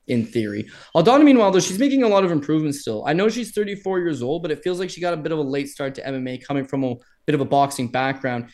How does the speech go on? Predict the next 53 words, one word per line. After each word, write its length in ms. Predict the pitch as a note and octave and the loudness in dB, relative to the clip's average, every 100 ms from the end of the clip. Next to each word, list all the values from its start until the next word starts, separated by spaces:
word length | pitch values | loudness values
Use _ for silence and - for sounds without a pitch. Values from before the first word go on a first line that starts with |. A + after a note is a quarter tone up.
| _ - | _ -4
and 80 | C3+ | -4
is 100 | C#3 | 0
finally 280 | C#3+ C#3 C#3 | 0 0 -2
starting 280 | C#3 C3 | -2 -4
to 80 | A#2+ | -4
tie 160 | - A#2+ | -4 -4
things 240 | B2 A#2 | -4 -8
together. 440 | A#2+ G#2 A#2+ A2+ G#2 | -6 -2 -2 -2 -4
But 260 | A2 G#2 _ _ _ - - - - - - | -6 -8 _ _ _ -20 -20 -20 -20 -20 -12
I 140 | - D3+ | 0 4
would 160 | E3+ | 4
say, 260 | E3 G3 F3 | 4 4 6
you 120 | D#3+ | 6
know, 100 | D#3+ | 4
beats 300 | D3 F3 E3 | 2 0 2
Giannis 240 | F3+ E3+ - | 2 2 0
Kunakaya, 460 | E3+ - D#3 D#3 | -4 0 2 4
looks 220 | D3+ D#3 | 2 -2
good. 220 | B2 D3 D#3 | -4 -4 -2
And 80 | E3+ | -2
then 80 | |
ironically 640 | D#3+ D#3+ E3+ F#3 G3 G3+ F#3 | -2 -2 -2 -2 -4 -4 -2
enough, 500 | D3 D#3 E3 D#3 D3+ | -2 -2 -2 -6 -8
or 80 | |
funny 340 | B2+ F3 G3 G3 | -8 -4 -2 0
enough, 300 | D3 C#3 C#3 | 0 -2 -6
she's 220 | - E3+ | -8 -8
supposed 280 | - G3+ A#3+ | -2 0 0
to 80 | B3 | -4
fight 340 | - G#3+ D3+ | -2 -2 -2
Germaine 340 | C#3+ D#3+ E3+ | -4 -2 -2
de 80 | E3+ | -4
Randamie, 920 | C3 A#2+ C#3+ E3 D#3+ A2+ G2+ F#2+ A2+ _ - | -4 -4 -4 -4 -4 -6 -10 -14 -18 _ -8
and 120 | C3+ | -2
then 280 | C#3 C3+ B2+ | 0 0 -2
de 100 | A#2 | -2
Randamie 460 | C3+ D3 E3 E3 C#3+ | 0 0 0 0 -2
pulls 280 | D3+ C#3+ B2+ | -4 -4 -2
out, 200 | B2+ A2+ | -4 -4
U 120 | B2+ | -6
F 80 | B2+ | -6
C 120 | - | -10
two 200 | A#2 C3 | -10 -8
sixty-eight. 720 | B2+ A#2 - A2+ A2+ G2+ - - | -6 -6 -6 -4 -2 -2 -6 0
Then 140 | C#3+ | 2
they 80 | E3 | 4
book 200 | E3+ G#3+ | 2 4
her 60 | F#3 | 4
against 220 | F3 E3 | 2 2
Aspen 500 | D3 D#3 D#3 C#3+ B2+ | 2 0 0 -2 0
Ladd, 520 | E3 D#3+ B2+ A#2 A2+ | 0 0 0 -4 -6
and 140 | A#2+ B2+ | -8 -8
then, 200 | A#2+ | -8